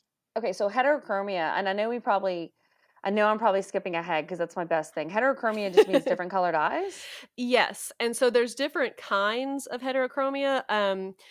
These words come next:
Speaker 2: so I think it's called full heterochromia whenever you have one eye that is one color and one eye that is the other color. It is actually possible to have one eye be multiple colors.
Speaker 1: Oh, like Tolly.
Speaker 2: Oh, she
Speaker 1: That,
Speaker 2: does
Speaker 1: that's
Speaker 2: have
Speaker 1: my
Speaker 2: a,
Speaker 1: dog, by the way.
Speaker 2: she
Speaker 1: Tol-,
Speaker 2: does
Speaker 1: she's,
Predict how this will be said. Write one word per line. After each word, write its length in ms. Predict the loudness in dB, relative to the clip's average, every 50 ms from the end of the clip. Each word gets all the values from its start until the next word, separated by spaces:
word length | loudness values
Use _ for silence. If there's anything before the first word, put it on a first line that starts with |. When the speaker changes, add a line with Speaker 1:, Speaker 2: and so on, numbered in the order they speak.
| -20 -20 _
Speaker 2:
so 220 | -8 -2 0 2 4
I 140 | 2 2
think 340 | 0 0 -2 -2 -2 -2 -4 -6
it's 140 | -6 -6 -2
called 240 | 0 0 0 0 -2
full 400 | -8 -8 -4 -2 0 0 0 -2
heterochromia 840 | -2 -2 0 0 -2 -2 -2 -2 -2 -2 0 0 0 -2 -2 -2
whenever 300 | -2 0 0 0 0 -2
you 120 | -4 -2
have 200 | -2 -2 -2 -2
one 300 | -4 -4 -2 0 0 2
eye 200 | 2 4 4 4 2
that 140 | 2 0 -2
is 120 | -4 -4
one 180 | -4 -4 -4 -4
color 240 | -6 -6 -6 -6 -6
and 200 | -6 -6 -6 -4
one 200 | -4 -2 -2 0
eye 140 | -2 -2 -2
that 180 | -4 -6 -6 -8
is 100 | -10 -8
the 120 | -8 -8
other 200 | -8 -8 -10 -10
color. 260 | -8 -8 -6 -6 -4
It 160 | -2 0 0
is 140 | 0 2 2
actually 480 | 4 4 4 2 0 -4 -4 -4 -4 -6
possible 640 | -2 0 0 2 2 0 -4 -8 -8 -8 -8 -8 -6
to 180 | -6 -6 -6
have 440 | -2 -2 0 0 0 -2 -4 -6 _ _ -20 -20 _ _
one 280 | -4 -2 -2 0 0
eye 320 | 2 2 2 4 2 2 0
be 160 | -2 -4 -6
multiple 540 | -4 -2 -2 -2 -4 -4 -8 -6 -6 -6 -6
colors. 440 | -4 -4 -4 -2 0 -2 -2 -2 4 4
Speaker 1:
Oh, 120 | 4 6 6
like 180 | 4 0 0
Tolly. 680 | 0 2 2 4 4 4 4 2 0 0 -4 -8 -10 -16 _ _ _ _ _ _ _ _ _ -20 -4 0
Speaker 2:
Oh, 120 | 2 2 2
she 140 | 2 4 6
Speaker 1:
That, 60 | 6
Speaker 2:
does 120 | 6 6
Speaker 1:
that's 140 | 6 4 4 4
Speaker 2:
have 80 | 4
Speaker 1:
my 60 | 4
Speaker 2:
a, 20 | 2
Speaker 1:
dog, 280 | 0 0 -4 -6 -8
by 120 | -8 -8 -6
the 80 | -6
way. 60 | -8 -10 -8 0
Speaker 2:
she 80 | 4 4
Speaker 1:
Tol-, 80 | 6
Speaker 2:
does 160 | 6 6 4
Speaker 1:
she's, 40 | 4